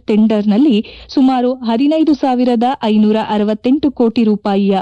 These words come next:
ಅವ್ಯವಹಾರ ನಡೆದಿದೆ ಎಂದು ಶಾಸಕ ಡಾಕ್ಟರ್ ಸಿ ಎನ್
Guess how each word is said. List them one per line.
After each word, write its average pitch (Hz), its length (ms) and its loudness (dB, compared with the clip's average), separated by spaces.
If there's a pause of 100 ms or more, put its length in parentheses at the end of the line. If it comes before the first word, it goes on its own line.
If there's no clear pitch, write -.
(160)
ಅವ್ಯವಹಾರ 247 640 -2
ನಡೆದಿದೆ 196 460 0
ಎಂದು 208 420 0 (200)
ಶಾಸಕ 247 480 -6 (100)
ಡಾಕ್ಟರ್ 220 480 -4
ಸಿ 262 340 -2
ಎನ್ 254 160 2